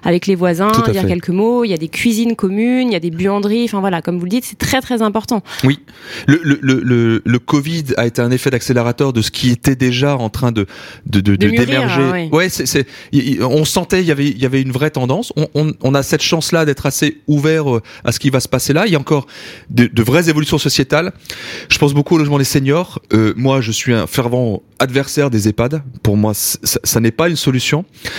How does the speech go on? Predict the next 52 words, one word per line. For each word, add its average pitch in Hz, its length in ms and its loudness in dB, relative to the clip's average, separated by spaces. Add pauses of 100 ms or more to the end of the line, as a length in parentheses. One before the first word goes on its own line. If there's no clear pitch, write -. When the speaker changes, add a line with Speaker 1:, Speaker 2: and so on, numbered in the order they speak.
(320)
Speaker 2:
Euh, 101 440 4
si 143 200 0
vous 143 120 4
regardez, 131 340 2
selon 123 220 0
certaines 135 300 0
civilisations 127 680 0
asiatiques, 123 680 -2 (120)
orientales, 127 680 0 (420)
euh, 185 40 4
Speaker 1:
Bien 175 60 2
Speaker 2:
très 151 180 2
Speaker 1:
sûr. 139 80 2
Speaker 2:
latines, 135 460 0 (320)
on 139 100 4
met 143 180 4
pas 170 400 0
ces 131 240 0
anciens 143 460 0
Speaker 1:
Ah - 20 -6
ben, 180 100 -2
on - 0 -
Speaker 2:
tout 175 60 2
Speaker 1:
les 170 60 0
Speaker 2:
seuls 156 100 2
Speaker 1:
garde 147 100 0
Speaker 2:
en - 20 0
Speaker 1:
à - 40 -2
la - 60 0
Speaker 2:
train - 80 2
de - 40 2
Speaker 1:
maison, 123 140 2
Speaker 2:
mourir 135 140 0
Speaker 1:
hein. - 80 -2
Speaker 2:
tout 120 60 -2
seuls, 151 320 -2
on, 113 180 0
on 113 80 0
les 107 100 2
garde 135 260 0
à 120 60 0
la 113 80 0
Speaker 1:
Tout 110 80 -2
Speaker 2:
maison. 110 160 0
Speaker 1:
à - 40 -2
fait. 254 140 -4 (280)
Speaker 2:
C'est-à-dire 165 280 0
qu'en 160 120 0
fait, - 300 -4 (160)
les 143 180 4
gens, 175 280 -2 (260)
je, - 140 0